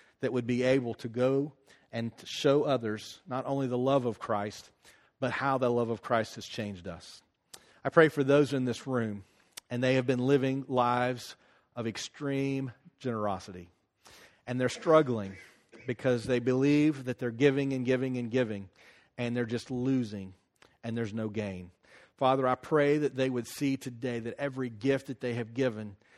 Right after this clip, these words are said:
is not a gift to the person in which they thought they were giving it, but instead it is a gift to you.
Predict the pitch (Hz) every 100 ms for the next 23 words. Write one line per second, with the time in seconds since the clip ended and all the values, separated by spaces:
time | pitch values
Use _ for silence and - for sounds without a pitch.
0 | _ 131 113 135 139 139 151 135 117 127
1 | - - - 123 117 - 165 - 107 104
2 | 120 113 120 - 120 117 - 120 120 117
3 | 120 117 120 101 101 104 120 110 107 -
4 | 156 123 113 113 98 101 110 107 - 104
5 | 101 95